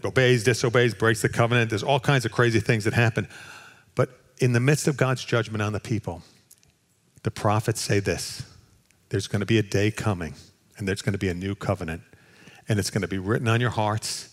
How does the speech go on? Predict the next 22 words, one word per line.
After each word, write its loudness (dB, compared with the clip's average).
It's 2
gonna 0
provide 2
for 2
the 4
forgiveness 2
of 2
sins. 0
It's 0
gonna 2
transform 0
you, 2
and 0
guess 0
what? -6
It's -2
gonna -4
be -4
for -6
the -10
whole -10
world." -8